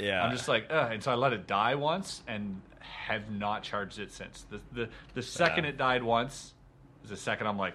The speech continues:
Speaker 2: "Well, that's it, I guess."
Speaker 1: My buddy's all about those pads you just set your shit on and they
Speaker 2: I have that
Speaker 1: charge.
Speaker 2: too.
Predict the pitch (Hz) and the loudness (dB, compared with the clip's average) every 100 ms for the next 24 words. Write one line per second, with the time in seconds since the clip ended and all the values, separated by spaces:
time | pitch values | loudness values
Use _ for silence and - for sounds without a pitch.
0 | - 92 98 147 147 95 95 120 147 180 | -4 -6 -4 -4 -6 -6 -10 0 2 8
1 | 262 277 226 185 202 180 175 151 - - | 8 8 8 8 10 8 8 4 2 4
2 | 113 139 139 113 - 104 104 - 113 151 | 6 6 2 -2 0 0 0 0 2 4
3 | 208 220 - 127 190 214 175 226 127 139 | 2 -2 -4 6 8 10 8 6 2 0